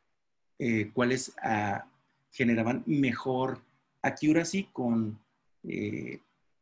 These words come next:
un uso más distribuido de las variables sin generar demasiado tiempo computacional.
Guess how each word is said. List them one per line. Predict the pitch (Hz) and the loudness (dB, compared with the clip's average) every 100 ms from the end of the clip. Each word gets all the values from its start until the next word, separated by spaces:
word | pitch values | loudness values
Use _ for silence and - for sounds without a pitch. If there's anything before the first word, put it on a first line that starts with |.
| _ _ | _ _
un | 151 143 | -2 0
uso | 135 | 0
más | 143 135 | 0 0
distribuido | - - 127 123 127 | -4 -4 -2 2 2
de | |
las | 139 | 0
variables | 143 156 151 139 - - _ _ | 2 2 2 0 -6 -16 _ _
sin | - - 123 120 117 113 | -10 0 6 8 6 4
generar | 117 107 104 104 107 - | 0 0 2 0 -4 -6
demasiado | 127 117 - 110 113 | 0 0 0 -2 -2
tiempo | 117 117 - | -4 -4 -4
computacional. | 113 110 - - 101 104 | -6 -8 -12 -14 -16 -18